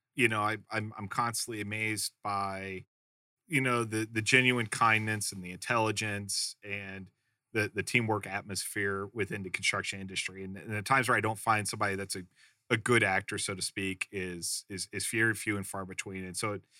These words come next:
it really is, it's, it's, it's, it's tough to sit in a deposition, a superintendent who is just, they just wanted to move the project along. They were trying to be a good guy. They understood what the contract said.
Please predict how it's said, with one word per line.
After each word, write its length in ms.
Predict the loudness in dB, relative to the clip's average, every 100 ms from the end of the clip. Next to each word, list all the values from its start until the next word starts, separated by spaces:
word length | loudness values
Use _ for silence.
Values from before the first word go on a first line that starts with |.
| -20 _
it 160 | 2 2 0
really 480 | 2 6 6 6 4
is, 460 | 2 2 -2 -4 -10 _ _
it's, 580 | 0 0 0 -4 -2 -4 -6
it's, 560 | -4 -4 -4 -4 -6 -6
it's, 440 | -6 -4 -2 -4 -6
it's 260 | -8 -6 -6
tough 340 | -2 2 2 2
to 120 | -4
sit 400 | -2 -2 2 2
in 260 | 2 -2 -4
a 80 | -6
deposition, 920 | -8 -8 -6 -6 -6 -4 -4 -6 -14 _ _ _ _ _ _ _
a 80 | -6
superintendent 920 | -2 2 2 0 -4 -4 -4 -4 -6 -12 -6
who 160 | -4
is 220 | 0 -2 -2
just, 440 | 0 0 0 -4 _ _ _ _ _ _
they 120 | 6 6
just 220 | 4 -2
wanted 220 | -2 -2
to 60 | -2
move 180 | -4
the 40 | -6
project 460 | 0 2 2 0
along. 400 | -2 -2 0 0
They 120 | -2 -2
were 120 | -2
trying 380 | -2 0 2 0
to 80 |
be 360 | 0 2 2 2 0
a 80 |
good 400 | -6 2 4 4
guy. 480 | 6 6 8 8 6
They 140 | 2 0
understood 520 | 2 2 0 0 0
what 160 | -2 -4
the 100 | -6
contract 640 | -4 -2 -2 -4 -6 -4
said. 720 | 0 4 6 6 4 2 0